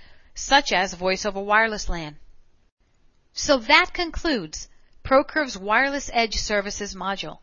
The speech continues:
We took a look at the market potential. We talked about the products, where they fit in the ProCurve family. We also described all those key features and benefits of ProCurve's Wireless Edge Services module solution.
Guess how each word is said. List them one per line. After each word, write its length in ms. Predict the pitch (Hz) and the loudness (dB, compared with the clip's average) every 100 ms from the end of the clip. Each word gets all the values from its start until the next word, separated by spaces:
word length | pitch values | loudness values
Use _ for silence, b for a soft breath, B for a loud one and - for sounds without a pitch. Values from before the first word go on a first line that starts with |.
| _ _ b b b b | _ _ b b b b
We 140 | 311 | 0
took 260 | 277 330 349 | 4 4 4
a 60 | 277 | 2
look 240 | 262 311 | 0 0
at 80 | 320 | -4
the 60 | 226 | 0
market 300 | 233 240 220 | 0 -2 -6
potential. 600 | 233 233 233 - 349 339 - _ _ _ _ | -6 -4 -4 -2 -4 -4 -16 _ _ _ _
We 240 | - 233 | -8 -2
talked 380 | - 214 202 - | 4 6 6 2
about 260 | 214 190 175 | 0 2 0
the 80 | |
products, 680 | 151 - 220 277 320 - - B B | -2 2 4 2 0 -6 -16 B B
where 320 | B 240 262 233 | B 6 6 6
they 160 | 220 | 2
fit 400 | 214 - 349 370 - | 0 0 0 0 -4
in 160 | 247 | -6
the 80 | 240 | -6
ProCurve 520 | - 220 202 - 190 | -4 -2 -2 -2 -4
family. 560 | - 214 240 262 294 311 _ _ | -2 -2 -2 -4 -8 -8 _ _
We 120 | - 285 | 4 8
also 320 | 254 254 262 | 8 8 0
described 600 | 247 233 - 269 240 202 - | -2 -6 -2 2 2 0 0
all 200 | 254 254 | 2 2
those 240 | 226 202 | 0 -2
key 300 | - - 277 | -6 -4 -6
features 560 | - 247 240 196 180 - | -6 -8 -6 -6 -6 -6
and 260 | 214 208 190 | -6 -6 -4
benefits 600 | 196 190 - 165 151 - B B B | -2 -2 -6 -10 -10 -16 B B B
of 220 | - 226 - | 2 2 0
ProCurve's 600 | 226 202 - 202 190 180 | -4 -2 0 -2 -2 -4
Wireless 540 | 180 185 185 185 - | 2 2 2 -2 -8
Edge 200 | - 175 | -8 -6
Services 600 | - - 190 180 - 185 | -4 -2 -2 -4 -10 -10
module 360 | 175 170 170 170 | -6 -4 -4 -6
solution. 560 | - 175 226 - 170 | -6 -6 -4 -4 -6